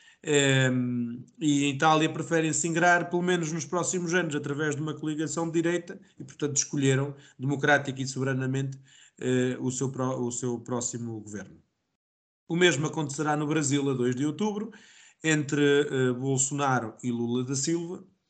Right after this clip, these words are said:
Segundo as sondagens, e as sondagens valem o que valem, ainda há mais, eh, num país como o Brasil, eh,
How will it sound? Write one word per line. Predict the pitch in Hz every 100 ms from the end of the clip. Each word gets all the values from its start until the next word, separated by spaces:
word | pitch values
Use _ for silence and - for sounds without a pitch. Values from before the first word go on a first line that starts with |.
| _ _ _
Segundo | - 147 156 165
as | 143
sondagens, | - 151 151 156 131 123 107
e | 131
as | 123
sondagens | - 131 139 120 113
valem | 127 127 127
o |
que | 123
valem, | 127 202 175 113
ainda | 117
há | 117
mais, | 135 131 120 - - - _
eh, | - - - - - - -
num | 120 120
país | 123 120
como | - 117
o | 113
Brasil, | 123 113 123 135 135 - _ _ _ _ 131
eh, | 123 123 120 120 117 113